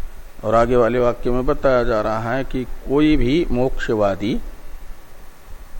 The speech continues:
मोक्ष को अनित्य स्वीकार नहीं करना चाहता, सबके सब मोक्ष को नित्य ही मानते हैं। किसी के मत में, कोई भी मोक्षवादी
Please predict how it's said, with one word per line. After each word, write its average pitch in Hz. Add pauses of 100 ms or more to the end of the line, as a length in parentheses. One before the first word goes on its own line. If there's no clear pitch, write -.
(200)
मोक्ष 131
को 123 (520)
अनित्य 139
स्वीकार 131
नहीं 151
करना 101
चाहता, 104
सबके -
सब 101 (680)
मोक्ष 120
को 139
नित्य 120
ही 117
मानते 92
हैं। - (840)
किसी 127
के 131
मत 120
में, 101
कोई 147
भी 135
मोक्षवादी 113